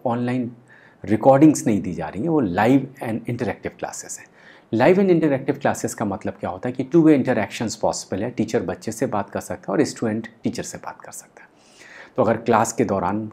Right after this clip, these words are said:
किसी कॉन्सेप्ट को एक्सप्लेन करते समय अगर बच्चे को किसी भी चीज़ को लेके कोई डाउट है, कोई चीज़ नहीं समझ में आ रही, तो आप टीचर से रिक्वेस्ट कर सकते हैं, बात कर सकते हैं, अपने कन्फ्यूजन दूर कर सकते हैं।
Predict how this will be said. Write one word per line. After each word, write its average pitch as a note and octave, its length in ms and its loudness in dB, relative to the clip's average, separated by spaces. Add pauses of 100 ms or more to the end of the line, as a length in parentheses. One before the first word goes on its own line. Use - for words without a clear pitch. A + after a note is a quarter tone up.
किसी A2+ 200 -4
कॉन्सेप्ट G#2+ 420 -4
को - 80 -2
एक्सप्लेन B2 420 0
करते G2+ 280 -4
समय G2+ 300 -8
अगर A2 200 -4
बच्चे G2+ 280 -8
को - 140 -8
किसी - 300 -2
भी C#3+ 80 0
चीज़ B2+ 240 -6
को A#2 80 0
लेके G2+ 240 -2
कोई F#2+ 180 -4
डाउट E2 360 -8
है, F2 80 -8
कोई F#2+ 180 -8
चीज़ G2 260 -6
नहीं G#2 180 -6
समझ F#2 480 -8
में F#2 60 -6
आ D#2+ 80 -6
रही, F#2 220 -8 (520)
तो B2 60 4
आप - 120 0
टीचर A2 220 -2
से A2 140 -4
रिक्वेस्ट A#2 400 0
कर A#2+ 100 0
सकते A#2 300 -6
हैं, F#2+ 120 -4
बात F#2+ 300 0
कर A#2+ 140 2
सकते - 340 -8
हैं, A2 60 -6
अपने G#2 220 -8
कन्फ्यूजन G#2 460 0
दूर E2 220 -12
कर D2 80 -4
सकते - 320 -18
हैं। - 60 -20